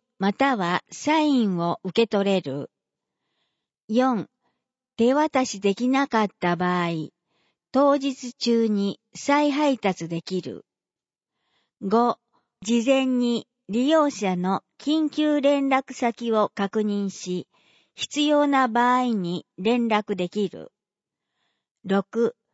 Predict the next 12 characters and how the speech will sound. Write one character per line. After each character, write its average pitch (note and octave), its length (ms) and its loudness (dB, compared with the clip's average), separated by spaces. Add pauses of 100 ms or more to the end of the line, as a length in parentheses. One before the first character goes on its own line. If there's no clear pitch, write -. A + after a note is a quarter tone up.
(400)
西 A3 420 0
尾 C4 240 2 (200)
一 G3+ 120 0
式、 A#3 560 -6 (400)
佐 G#3+ 240 -4
久 D4+ 80 -2
島 G3+ 380 2
を F3 80 0
除 E3+ 360 -4
く、 E3 300 -10 (760)
吉 D4+ 220 -2
良、 G#3 220 2